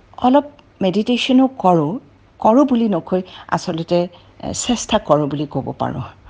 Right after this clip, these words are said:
লকডাউনৰ মাজতে কিন্তু মই এটা নতুন হবি কৰি লৈছোঁ, জিগজ পাজল।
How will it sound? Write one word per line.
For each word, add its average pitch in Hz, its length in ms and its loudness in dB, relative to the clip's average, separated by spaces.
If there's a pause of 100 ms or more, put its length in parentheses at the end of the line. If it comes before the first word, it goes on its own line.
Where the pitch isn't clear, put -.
(300)
লকডাউনৰ 262 680 4
মাজতে 208 380 4
কিন্তু 233 400 0 (440)
মই 190 140 4
এটা 190 180 2
নতুন 190 600 2
হবি 156 400 0
কৰি 151 260 0
লৈছোঁ, 143 380 -2 (500)
জিগজ 180 360 0 (100)
পাজল। 131 380 -2